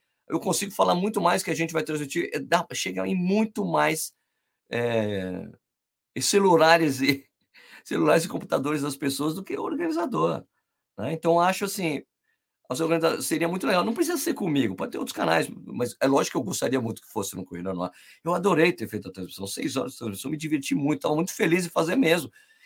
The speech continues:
E me divertindo, gosto, me divirto com a transmissão, gosto de ver números e tudo mais. Como eu já faço nas majors e provas importantes, fazer a narração não oficial, só, ah, conversando e vocês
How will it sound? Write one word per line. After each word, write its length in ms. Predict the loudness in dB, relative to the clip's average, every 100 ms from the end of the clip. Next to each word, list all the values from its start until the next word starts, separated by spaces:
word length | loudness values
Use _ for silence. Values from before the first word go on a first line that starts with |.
| 0
E 60 |
me 80 | 2
divertindo, 500 | 4 4 4 4 4
gosto, 420 | 2 6 6 4
me 60 | 0
divirto 380 | 0 2 2 0
com 80 | -4
a 40 |
transmissão, 400 | -2 -2 -2 -2
gosto 300 | 2 2 2
de 80 | -2
ver 140 | 0
números 380 | 2 2 2 2
e 40 |
tudo 220 | 0 2 4
mais. 260 | 4 4 -2 -20 -12
Como 160 | 0 2
eu 40 |
já 120 | 4 4
faço 380 | 6 6 4
nas 200 | 2 2
majors 480 | 2 4 4 2 -2
e 60 | -2
provas 260 | -2 -2
importantes, 640 | -2 -4 -4 -2 -2 -2 -8
fazer 220 | -6 0 0
a 80 |
narração 440 | 2 -2 -2 -2 0
não 180 | 0 -2
oficial, 600 | -6 -6 4 6 6 2 _ _ _ _ -14
só, 800 | -8 4 8 10 8 4 -2 -10 -8
ah, 380 | -10 -10 -14 -20 _
conversando 760 | -6 0 0 0 2 4 2 -2
e 60 | -6
vocês 380 | -8 -8 -8